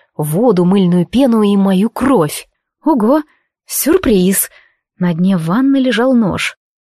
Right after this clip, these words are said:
Судя по костяной ручке и изогнутому лезвию, он не предназначался для кухонных экспериментов. Находка подстегнула мысли, разгоняя туман апатии.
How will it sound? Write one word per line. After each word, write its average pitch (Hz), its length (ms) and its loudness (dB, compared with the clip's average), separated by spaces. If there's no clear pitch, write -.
Судя 202 380 -2
по 185 100 -2
костяной 208 540 -2
ручке 170 480 -4
и 156 60 -2
изогнутому 190 640 0
лезвию, 170 600 -2
он 208 180 0
не 254 80 0
предназначался 269 880 -2
для 233 180 0
кухонных 202 600 -2
экспериментов. 208 880 -2
Находка 233 460 -4
подстегнула 233 540 0
мысли, 196 340 0
разгоняя 196 560 -2
туман 220 300 0
апатии. 180 560 -4